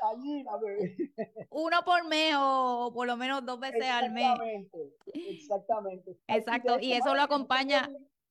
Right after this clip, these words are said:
Speaker 2: lo acompaña con un
Speaker 1: hemos tenido
Speaker 2: postrecito o con
Speaker 1: clientes
Speaker 2: un sándwich, porque también tienen, ¿verdad?
Speaker 1: Correcto. Tenemos mucha variedad, tenemos los postres, tenemos entre la pastelería, tenemos pastelería sin azúcar también para aquellos que están un poco preocupados o que tienen alguna dieta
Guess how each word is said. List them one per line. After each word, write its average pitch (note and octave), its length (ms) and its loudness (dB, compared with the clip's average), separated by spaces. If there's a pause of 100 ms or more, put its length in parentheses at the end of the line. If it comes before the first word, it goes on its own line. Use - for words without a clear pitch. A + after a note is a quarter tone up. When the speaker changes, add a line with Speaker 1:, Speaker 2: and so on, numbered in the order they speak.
(220)
Speaker 2:
lo A#3+ 100 -2
acompaña A3+ 480 -2
con A#3+ 200 0
un A3+ 40 2
Speaker 1:
hemos A3 220 -2
tenido C4+ 320 0
Speaker 2:
postrecito C#4+ 500 0
o B3 40 -2
con A3 120 0
Speaker 1:
clientes A3+ 100 -2
Speaker 2:
un B3 80 -4
sándwich, B3 680 -2
porque A3 200 -8
también G3+ 420 -2
tienen, C4 340 2
¿verdad? A3 260 0
Speaker 1:
Correcto. - 200 -12 (800)
Tenemos A3 340 -6
mucha A#3+ 280 -2
variedad, A#3 420 4
tenemos A3 380 -10
los A#3+ 100 -10 (100)
postres, B3+ 560 -6
tenemos G#3 360 -8
entre A3 200 -8
la G#3+ 120 -2
pastelería, G3+ 580 -6
tenemos G3+ 280 -10
pastelería F#3+ 640 -6
sin F3 240 -16
azúcar E3+ 500 -8
también F3 340 -16
para B3 180 -2
aquellos E3+ 360 -12
que - 80 -20
están E3+ 220 -14
un E3 80 -20
poco E3 280 -10
preocupados F3 600 -6
o G3+ 120 -8
que F#3+ 100 -16
tienen E3 300 -12
alguna E3+ 320 -8
dieta E3 320 -8